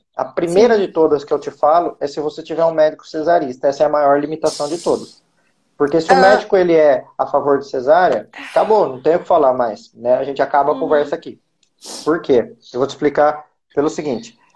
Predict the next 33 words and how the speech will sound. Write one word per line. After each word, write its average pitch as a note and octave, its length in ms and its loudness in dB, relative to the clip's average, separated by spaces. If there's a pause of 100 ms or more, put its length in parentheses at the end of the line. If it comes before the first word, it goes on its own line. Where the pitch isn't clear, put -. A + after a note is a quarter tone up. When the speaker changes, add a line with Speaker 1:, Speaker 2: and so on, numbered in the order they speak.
(120)
Speaker 1:
É, C#3 280 2
até F#3+ 640 0 (560)
mais E3 260 2
ou F3 80 0
menos, - 1200 -4 (240)
vai, C3 260 2 (220)
oito D#3 420 0
a C#3 40 0
dez C3 340 -2
anos B2+ 220 -2
atrás, - 720 -2 (200)
era D#3+ 300 4
a G#3 40 4
regra D#3 440 2 (560)
que C3+ 480 -8
a B2 80 -8
pessoa C#3+ 300 -6
que - 80 -20
tinha C3+ 180 -4
duas B2+ 260 -4
cesáreas, B2+ 640 0
a D3 100 -4
próxima C3+ 400 -2
tinha C#3+ 200 -10
que - 80 -20
ser C#3+ 180 -2
cesárea, D3+ 500 -2 (160)
tá? - 280 -2 (440)
Speaker 2:
Uhum. B3+ 80 -4
Speaker 1:
Existia A#3 520 2
esse, C#3 500 0 (320)
é, B2 760 4
esse, B2+ 920 -2